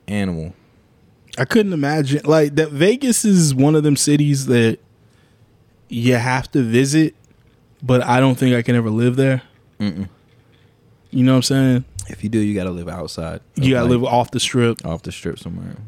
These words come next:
Speaker 1: Which, I
Speaker 2: In
Speaker 1: mean, of course, probably staying on the Strip is expensive as
Speaker 2: I'm sure. Oh, oh,
Speaker 1: fuck.
Speaker 2: fucking sure it is.
Speaker 1: But outside of that, like, I went to, 'cause my cousin lives there in Vegas.
Speaker 2: Mm-hmm.
Speaker 1: So I went to go see her apartment and shit. And she has a nice little spot, and it's not crazy. And it's not too far from everything. And,
Speaker 2: Yeah.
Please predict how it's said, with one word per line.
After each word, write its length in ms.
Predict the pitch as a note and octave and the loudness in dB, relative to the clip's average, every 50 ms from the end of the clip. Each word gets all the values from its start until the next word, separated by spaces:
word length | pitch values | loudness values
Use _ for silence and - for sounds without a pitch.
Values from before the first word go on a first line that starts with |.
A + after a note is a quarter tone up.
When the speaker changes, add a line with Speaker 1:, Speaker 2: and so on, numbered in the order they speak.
| - - - | -16 -4 -2
Speaker 1:
Which, 140 | B2 A#2+ | 0 2
I 40 | A#2+ | 2
Speaker 2:
In 80 | A#2 A2+ | 2 0
Speaker 1:
mean, 100 | A2+ A2 | 0 -2
of 80 | G#2 | -2
course, 360 | - - A#2 A2 G2+ G2+ G2+ - - C2 E2+ - | 0 0 0 0 0 -2 -8 -12 -12 -12 -8 -4
probably 360 | A#2+ G#2+ G#2+ G2 F2+ F2+ F#2 | -2 0 0 0 -2 -2 -6
staying 320 | - - - F#2+ F#2+ F2+ | -8 -8 -6 -6 -6 -4
on 120 | E2 D#2+ D#2+ | -6 -6 -8
the 60 | F2 | -8
Strip 220 | - - F2 F2+ | -8 -10 -10 -10
is 140 | F2+ E2 F#2 | -10 -12 -14
expensive 540 | - - - - - F2+ F#2 - - - - | -16 -20 -16 -10 -8 -6 -6 -6 -10 -14 -10
as 80 | - | -4
Speaker 2:
I'm 100 | - C#3+ | -4 -2
sure. 220 | B2+ - - E3 C#3 | 0 0 0 0 0
Oh, 140 | B2+ B2 - | -2 0 0
oh, 220 | A#2+ A#2+ G2+ F#2+ | 0 0 0 0
Speaker 1:
fuck. 80 | F2+ - | 0 2
Speaker 2:
fucking 200 | G3+ D#3+ - - | 0 0 0 0
sure 220 | - - D#3 C#3 | 0 2 2 2
it 80 | A#2 A#2+ | 4 4
is. 220 | C#3 C3+ A#2 G#2+ | 4 2 2 2
Speaker 1:
But 100 | G2+ G#2 | 0 0
outside 360 | G#2+ A#2 C3+ - - A#2+ A#2 G#2 | 0 0 0 -2 -2 -2 -2 -2
of 80 | G2+ G2+ | -2 -2
that, 180 | G2+ F#2+ E2+ | -2 -2 -2
like, 160 | E2 F#2 F2+ | -4 -4 -4
I 40 | - | -4
went 160 | G#2+ C3 B2 - | -4 -4 -4 -2
to, 200 | - G#2+ G2+ F#2+ | -2 -2 -2 -2
'cause 160 | - A2 G2 | -2 -4 -6
my 100 | F#2 F2 | -6 -6
cousin 320 | - - B2 B2+ B2 G#2 | -4 -2 -2 -2 -2 -4
lives 140 | F#2+ F2+ E2+ | -4 -6 -6
there 160 | F2 E2 D#2+ | -6 -8 -8
in 80 | D#2+ D#2 | -8 -8
Vegas. 320 | D#2+ D2 C2+ - F2+ - - _ | -8 -10 -10 -12 -14 -16 -10 _
Speaker 2:
Mm-hmm. 880 | B2+ A#2 A#2+ A#2 A2+ - _ _ _ _ _ _ _ _ - - - | -4 -2 -2 -2 -4 -6 _ _ _ _ _ _ _ _ -20 -16 -16
Speaker 1:
So 140 | - - F#2+ | -10 -6 -4
I 40 | F#2 | -4
went 100 | F#2+ F2 | -4 -4
to 40 | - | -4
go 300 | F#2 F#2 F2+ F2+ F2 F2+ - - B1 - - - | -4 -4 -4 -4 -6 -8 -12 -16 -20 -20 -20 -18
see 200 | - - G2 F#2 | -10 -8 -6 -6
her 100 | G2+ E2+ | -6 -6
apartment 460 | E2+ - - F#2 F2 E2+ E2+ E2+ F2+ | -8 -4 -4 -4 -2 -2 -4 -6 -8
and 80 | F#2 F2 | -8 -8
shit. 280 | - - F2 F#2 F#2 C#2+ | -8 -10 -8 -8 -8 -10
And 140 | E2+ F#2+ - _ - - - - - _ | -10 -12 -14 _ -20 -20 -20 -20 -20 _
she 120 | - - E3+ | -12 -8 -8
has 60 | E3+ | -8
a 60 | F3 | -6
nice 240 | E3 D#3+ D#3 - - | -6 -6 -6 -6 -4
little 120 | D3+ D3 | -4 -4
spot, 380 | C3+ - - D#3 E3 E3+ D3 - | -4 -4 -4 -2 -2 -2 -2 -4
and 180 | - G2 A2 A2 | -6 -6 -4 -4
it's 120 | G#2+ - | -6 -6
not 240 | B2+ B2 A#2+ A2 F#2+ | -6 -6 -6 -6 -6
crazy. 440 | - - C#3+ C#3+ A2+ G2 F#2 G2 G2 - _ - | -6 -6 -4 -4 -6 -6 -10 -12 -14 -16 _ -6
And 100 | F#2 G#2 | -4 -4
it's 240 | G#2+ G#2+ - - - | -2 -4 -4 -8 -8
not 220 | G2+ G2 G#2 - | -8 -8 -8 -8
too 160 | - - A#2 | -8 -8 -8
far 240 | A2 - G#2+ G#2 G#2 | -6 -4 -4 -4 -4
from 160 | G2 - F#2+ F#2 | -4 -6 -8 -8
everything. 460 | F2 F2+ F#2+ F2 - F2+ F2 E2+ E2 | -8 -10 -10 -10 -8 -8 -8 -8 -6
And, 80 | D2+ - | -2 0
Speaker 2:
Yeah. 220 | B2+ A#2 G2+ F#2+ | 0 0 0 -4